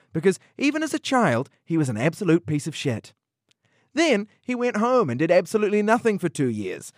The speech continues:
before joining the diplomatic service to do absolutely nothing all over Europe. While working as a diplomat in France,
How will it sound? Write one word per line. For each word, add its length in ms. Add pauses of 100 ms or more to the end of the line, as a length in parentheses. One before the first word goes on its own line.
(120)
before 300
joining 300
the 60
diplomatic 520
service 420 (160)
to 80
do 160 (180)
absolutely 600
nothing 360
all 200
over 160
Europe. 480 (680)
While 240
working 360
as 80
a 80
diplomat 420
in 100
France, 480